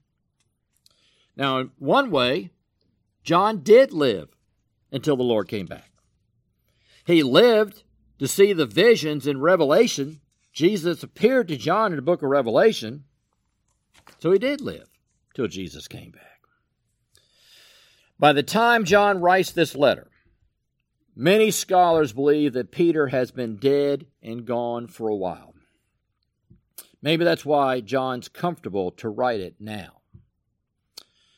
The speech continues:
But Peter is a picture of all of us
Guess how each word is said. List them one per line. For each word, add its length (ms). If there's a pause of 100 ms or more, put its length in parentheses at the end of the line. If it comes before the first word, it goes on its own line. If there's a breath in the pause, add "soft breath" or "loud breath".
(140 soft breath)
But 200
Peter 480 (180 soft breath)
is 200
a 60
picture 680 (320)
of 160 (140)
all 360
of 120
us 340